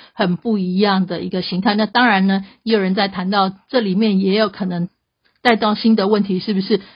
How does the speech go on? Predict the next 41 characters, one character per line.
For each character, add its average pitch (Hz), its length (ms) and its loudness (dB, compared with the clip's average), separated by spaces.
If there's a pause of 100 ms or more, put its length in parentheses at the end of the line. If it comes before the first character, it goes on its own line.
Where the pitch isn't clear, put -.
透 220 160 -2
过 196 180 0
一 208 80 -2
些 208 160 -2
网 190 300 -2
军 233 200 0
舆 208 160 -2
论 240 200 2
的 208 100 0
操 233 260 2
作 247 240 0
呢， 208 280 0 (180)
其 196 220 -6
实 196 180 -4
呢， 190 180 0
会 202 140 -2
影 214 220 2
响 180 240 -2
所 170 160 -6
谓 196 180 -2
的 170 240 -4
公 208 260 -2
民 180 280 2 (540)
的 196 120 0
行 190 220 0
为。 190 160 0 (260)
所 302 140 -2
以 - 20 2
想 214 220 2
在 240 240 0
这 - 160 -4
样 240 160 2
子 196 120 -8
的 185 200 -8
一 196 120 -6
个 202 140 -2
口 185 220 -6
碑 214 180 -4
跟 226 240 -2
网 175 180 -2
红 190 360 0